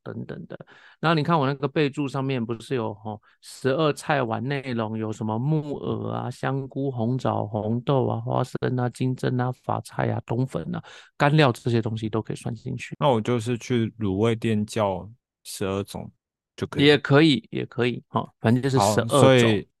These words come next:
Speaker 2: 要准备发糕、年糕，十二种菜，那那菜没有说要一盘，小小的一些些就可以了。
Speaker 1: 小小一些，一杯就可以，哈。
Speaker 2: 嗯。
Speaker 1: 然后再来山珍海味，各个准备一个、哦，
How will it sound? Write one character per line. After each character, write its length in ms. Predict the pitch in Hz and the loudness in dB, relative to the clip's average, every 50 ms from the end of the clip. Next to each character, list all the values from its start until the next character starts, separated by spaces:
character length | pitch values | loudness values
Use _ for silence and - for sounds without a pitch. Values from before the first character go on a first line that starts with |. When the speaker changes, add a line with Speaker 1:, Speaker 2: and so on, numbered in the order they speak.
| _ _ _ _ _ _ _ | _ _ _ _ _ _ _
Speaker 2:
要 260 | - 151 156 151 143 127 | 2 4 6 6 4 4
准 260 | - - 131 104 104 | 2 2 2 4 4
备 180 | 120 123 123 117 | 4 4 2 2
发 320 | 113 - 113 110 113 110 | 0 0 2 2 2 2
糕、 320 | 107 - 110 110 113 110 | 0 0 0 0 0 0
年 280 | 110 107 101 92 92 98 92 | -2 -4 -4 -6 -6 -8 -8
糕， 260 | - 104 101 98 95 | -6 -6 -6 -6 -6
十 200 | 98 - - 104 | -8 -8 -8 -6
二 280 | 104 110 120 120 117 113 | -4 -2 -2 -2 -2 -2
种 240 | 110 101 90 85 85 | -4 -6 -6 -6 -8
菜， 420 | - - - - 107 95 87 82 69 | -12 -10 -6 -4 -2 -2 -2 -4 -4
那 160 | 107 117 117 | -2 0 0
那 200 | 117 120 120 117 | 2 2 2 0
菜 380 | 110 113 - - 120 120 113 104 | -2 -4 -6 -6 -2 -2 0 0
没 160 | 101 101 104 | 0 0 0
有 180 | 104 104 98 95 | 0 -2 -2 -4
说 180 | - - 104 104 | -4 -4 -4 -2
要 160 | 107 107 95 | -2 -4 -4
一 140 | 95 113 113 - | -6 -8 -8 -10
盘， 280 | - - - 87 - - 98 107 110 | -10 -10 -10 -10 -8 -10 -14 -14 -10
小 220 | - - 101 107 | -6 -4 -2 -2
小 180 | 107 - 110 92 | -2 -2 -4 -6
的 160 | - - 90 - - _ _ _ _ | -6 -8 -10 -12 -14 _ _ _ _
一 140 | - 120 113 | -2 -2 -2
些 200 | 117 - 113 107 | 0 -2 -2 -2
些 140 | 101 107 | 0 2
就 0 | |
可 40 | 107 | 2
以 0 | |
了。 40 | 165 | 4
Speaker 1:
小 200 | 160 190 139 123 | 4 4 4 4
小 80 | - - | 4 2
一 60 | 190 | 0
些， 280 | 180 - - 143 - - | 0 2 2 2 2 2
一 160 | - - 180 | 0 -2 -2
杯 260 | 160 - 165 165 170 | 0 0 2 2 2
就 120 | 165 160 139 | 2 0 -2
可 200 | - - 117 113 | -2 -2 -2 0
以， 160 | 113 117 - - | -2 -4 -8 -8
哈。 260 | - - 117 110 104 101 | -4 -2 -2 -2 -2 -4
Speaker 2:
嗯。 60 | 104 92 87 - - - | -6 -6 -8 -10 -12 -4
Speaker 1:
然 100 | - 151 | -2 0
后 20 | 170 | 2
再 140 | 175 208 165 | 4 6 6
来 240 | 131 120 123 127 - _ | 6 6 4 2 -2 _
山 340 | _ - - 185 196 202 196 | _ 0 4 4 6 6 6
珍 180 | 185 185 185 180 | 6 6 4 4
海 180 | 143 117 113 | 4 2 4
味， 160 | 117 135 139 127 | 4 4 2 2
各 160 | - 147 139 | 0 -2 -2
个 120 | 131 127 117 | 0 0 -2
准 180 | - 113 104 | -2 -6 -8
备 140 | 101 110 110 | -6 -6 -6
一 60 | 107 - | -6 -6
个、 100 | - - - _ _ _ | -8 -8 -8 _ _ _
哦， 120 | - - | -16 -16